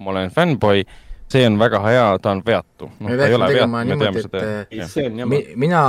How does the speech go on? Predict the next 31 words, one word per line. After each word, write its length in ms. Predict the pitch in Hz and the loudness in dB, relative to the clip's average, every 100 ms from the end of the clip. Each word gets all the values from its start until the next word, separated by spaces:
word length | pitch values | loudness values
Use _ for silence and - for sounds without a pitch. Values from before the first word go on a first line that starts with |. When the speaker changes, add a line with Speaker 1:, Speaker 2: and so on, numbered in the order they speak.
| 123 131 | 2 -2
Speaker 2:
mina 180 | 165 127 | -2 0
kaitsen 320 | 147 - 113 | -2 -2 -6
neid 160 | 107 - | -10 -10
filme, 320 | 113 98 98 - - | -14 -14 -14 -10 -10
siis 180 | - - | -12 -10
teie 240 | 107 104 | -8 -8
proovite 320 | 104 98 - 110 | -10 -12 -12 -12
maha 200 | 107 98 | -12 -16
teha. 160 | 92 - _ _ 160 _ _ _ _ _ _ _ - | -20 -20 _ _ _ _ _ _ _ _ _ _ -12
Speaker 1:
Jah, 120 | 104 - | -12 -12
see 140 | 120 | -18
on 60 | 110 | -4
see, 200 | 120 107 | -2 0
et, 180 | 101 - 226 | 0 0 -2
äh, 400 | 127 123 117 113 | 0 0 -2 -4
<laughs> 60 | - | -4
koreograafia 500 | 131 127 143 - 107 | -2 -2 -2 -2 -4
oli 80 | 107 117 | -2 -2
halb. 240 | 104 - - _ | -4 -8 -20 _
<laughs> 220 | - - - - 185 - 139 | -8 -6 -8 -6 -8 -6 -2
Äh, 400 | 127 123 117 120 | 0 2 2 0
ei 140 | 131 | -2
olnud. 340 | 123 135 175 196 - 185 - - | 0 0 0 -2 -6 -12 -12 -12
<laughs> 440 | 175 147 143 - 135 | -10 -6 -6 -8 -10
Aitäh, 240 | - 151 - 135 - | -4 -4 -6 -18 -12
väga 200 | 131 123 | -6 -4
hea 120 | 135 120 | -2 -2
saade. 240 | 127 107 - - - - - - - _ | -2 -4 -8 -14 -20 -20 -20 -20 -20 _
Mm. 340 | 120 120 104 90 _ | -10 -8 -8 -10 _
Speaker 2:
Levi. 200 | - 123 196 | -12 -2 0
Speaker 1:
Okei, 180 | 147 | 0